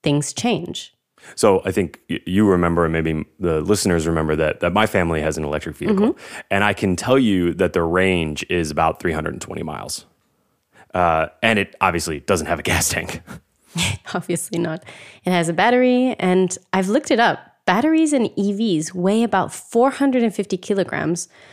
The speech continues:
Speaker 1: or a thousand pounds, give or take. That's much heavier than your, how many liters was it again? Fourteen gallons, we said it was?
Speaker 2: Fifty-three.
Speaker 1: Fifty-three liters gas tank. And now we get to trucks.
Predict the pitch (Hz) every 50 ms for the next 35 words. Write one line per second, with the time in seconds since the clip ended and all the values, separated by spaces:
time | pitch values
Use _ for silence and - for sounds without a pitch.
0 | - - - _ - 185 185 175 - - - 185 180 190 208 214 226 220 208 -
1 | - 180 156 147 - - - - - - - - _ _ _ _ - 175 180 -
2 | - - - 165 165 - - - 147 131 - - - - - _ _ _ _ _
3 | _ _ _ _ _ _ - 208 208 - 220 214 233 294 - - - 254 226 226
4 | 226 220 220 220 196 196 190 185 185 185 185 185 185 - - _ _ _ _ _
5 | _ - 185 170 185 185 185 190 190 190 190 185 175 180 175 175 - _ _ _
6 | - - 208 226 247 254 254 247 262 262 269 254 262 269 262 262 269 262 254 262
7 | 262 262 233 - - 220 220 - 240 233 214 214 220 220 226 233 240 240 220 -
8 | - 214 208 - 220 214 214 208 214 214 214 214 214 - - 95 85 - 87 85
9 | 78 71 - - _ _ _ _ - - - 240 254 247 - - 220 180 - -
10 | 214 214 208 185 180 214 202 - - 180 175 180 208 214 - - - - 190 208
11 | 185 - - - 160 - - 190 - - - - - - - _ _ _ _ _
12 | _ _ _ - 196 190 190 190 202 247 294 320 330 311 294 262 - - 233 226
13 | - - - 208 - - - 202 - - - - - - -